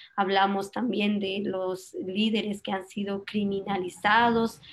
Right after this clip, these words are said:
Puedo mencionar a Fausto Sánchez, él habla sobre el tema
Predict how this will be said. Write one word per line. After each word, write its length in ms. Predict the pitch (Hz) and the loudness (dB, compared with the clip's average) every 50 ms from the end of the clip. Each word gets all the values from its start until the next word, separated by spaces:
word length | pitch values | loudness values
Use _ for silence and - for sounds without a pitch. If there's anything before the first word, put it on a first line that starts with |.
| - - - - _ | -20 -20 -20 -12 _
Puedo 500 | - 208 208 202 202 202 196 190 190 190 | 0 0 2 2 4 2 2 2 2 0
mencionar 520 | 190 190 190 185 - 196 190 196 208 202 190 | -4 -4 -4 -4 -6 -6 -4 -2 -2 -2 -2
a 100 | - - | -4 -6
Fausto 500 | - - 196 190 190 190 - - - 220 | -2 0 0 0 0 -2 -8 -14 -14 -14
Sánchez, 720 | - - 202 208 226 233 226 208 - 220 214 208 202 202 | -4 0 2 4 4 4 2 0 -2 -4 -2 -2 -4 -6
él 160 | - 208 196 190 | -6 -6 -4 -2
habla 280 | 208 202 208 208 208 | -2 -2 -4 -4 -6
sobre 240 | 208 - 190 196 185 | -6 -8 -6 -6 -6
el 80 | 190 - | -8 -8
tema 320 | - 202 202 202 202 196 | -8 -8 -6 -4 -6 -6